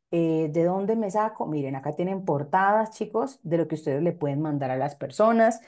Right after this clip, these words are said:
Esto se puede descargar. Eso también lo pueden tener ustedes a la hora de hacer su malla curricular. Pueden personalizarla. Se descargan estos mockups que ya están listos. Si quieren, le pueden ustedes a esto agregar un par de mockups más.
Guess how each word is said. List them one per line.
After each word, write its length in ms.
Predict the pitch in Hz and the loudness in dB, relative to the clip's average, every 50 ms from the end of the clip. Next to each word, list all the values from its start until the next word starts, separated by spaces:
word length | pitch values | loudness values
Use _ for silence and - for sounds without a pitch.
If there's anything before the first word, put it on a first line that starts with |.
| - - - - _ | -20 -20 -20 -8 _
Esto 220 | - 175 175 - 180 | -2 -2 -2 -2 -2
se 120 | 196 170 | -2 -2
puede 260 | 185 - 139 139 139 | 0 2 2 4 4
descargar. 720 | 147 151 151 - - 143 131 135 - 180 185 202 214 214 - | 2 0 -2 -2 -4 -4 -4 0 2 2 4 4 4 2 0
Eso 120 | 165 175 | -6 -6
también 220 | 170 165 165 151 147 | -2 -2 0 0 0
lo 100 | 139 143 | -2 -2
pueden 200 | 156 147 147 147 | -2 -4 -2 -4
tener 240 | - 156 147 135 | -4 -4 -4 -4
ustedes 440 | 135 143 143 - 156 143 143 151 - | -4 -6 -4 -2 0 0 0 0 0
a 80 | 165 147 | 0 0
la 120 | 147 135 | 2 0
hora 160 | 127 135 143 | 0 0 0
de 60 | 156 160 | 0 0
hacer 160 | - 156 135 | -2 -4 -6
su 100 | - 151 | -4 -4
malla 300 | 147 147 143 147 147 147 | -2 -2 -2 -4 -4 -4
curricular. 600 | - 165 170 151 151 - 143 131 143 170 190 - | -6 -6 -6 -6 -6 -6 -4 0 0 0 0 0
Pueden 220 | - 170 156 156 156 | -2 -2 -2 -2 -4
personalizarla. 960 | 165 160 165 165 151 143 135 127 135 151 190 202 208 226 254 320 - - - _ _ - - _ _ _ | -6 -6 -6 -6 -6 -6 -6 -6 0 2 4 4 4 4 4 2 0 -2 -10 _ _ -20 -20 _ _ _
Se 180 | - - 196 185 | 0 2 4 4
descargan 560 | 175 165 170 - - 160 147 147 156 156 165 | 4 4 2 2 2 0 2 2 0 0 0
estos 320 | 170 170 - 180 170 175 | -2 -2 -2 -4 -2 -2
mockups 520 | 175 151 139 - - 123 127 - - - - | -2 -4 -4 -2 0 2 2 2 0 -4 -6
que 120 | - 175 | -4 -2
ya 80 | 156 143 | -2 -2
están 280 | 147 - 156 139 147 | -2 -2 -2 -2 0
listos. 420 | 185 233 254 254 247 - 277 269 - | 0 0 0 -2 -2 -4 -6 -6 -6
Si 180 | - - 196 170 | -8 -8 -6 0
quieren, 260 | - 160 151 156 170 | 2 2 4 4 4
le 80 | 180 | 2
pueden 280 | 175 - 147 139 147 165 | 2 0 0 0 0 0
ustedes 420 | - 175 - 147 135 143 151 143 - | -2 -2 -2 -2 -2 -2 -4 -2 -2
a 140 | 156 151 151 | 0 2 4
esto 420 | 165 180 180 185 - - 262 254 - | 4 2 2 0 0 -2 -2 0 0
agregar 440 | 175 151 151 147 139 143 135 131 143 | 0 0 2 0 0 0 0 0 0
un 120 | 143 143 | -2 -2
par 220 | - 165 151 151 | 0 0 0 0
de 80 | 143 165 | 0 -2
mockups 500 | 165 160 151 147 - - - - - - | -2 -4 -4 -4 -4 -4 -4 -4 -8 -6
más. 480 | 165 165 185 220 254 190 294 - - | -2 2 2 4 2 2 0 -4 -10